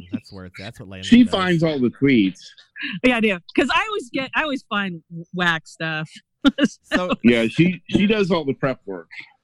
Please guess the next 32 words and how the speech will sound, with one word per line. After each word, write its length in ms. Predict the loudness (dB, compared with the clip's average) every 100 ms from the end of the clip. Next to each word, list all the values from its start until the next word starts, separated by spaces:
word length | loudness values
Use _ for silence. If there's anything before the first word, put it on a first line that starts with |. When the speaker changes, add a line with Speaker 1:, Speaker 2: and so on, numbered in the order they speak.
| _
Speaker 1:
So 160 | -10 -6
do 60 |
Speaker 3:
Yeah. 60 | -4
Speaker 1:
y'all 180 | -4 -6
have, 200 | -8 -8
like, 200 | -8 -10
a 80 | -10
reg-, 400 | -10 -10 -10 -12
any 160 | -16 -14
kind 200 | -12 -10
of, 60 | -10
like, 140 | -10
regular 460 | -10 -10 -8 -10 -10
segments 720 | -12 -12 -12 -10 -12 -12 -12
or 80 | -12
regular 320 | -10 -10 -14
spots 440 | -14 -10 -10 -12
you 60 | -12
do 160 | -10 -8
on 120 | -10
your, 260 | -12 -14 -14
on 120 | -16 -16
your 100 | -12
podcast, 560 | -12 -10 -10 -12 -12
or 40 | -12
is 100 | -12
every 240 | -12 -12
episode 440 | -14 -16 -16 -16 -12
kind 160 | -12
of 60 | -12
a 40 | -12
new, 340 | -12 -10 -12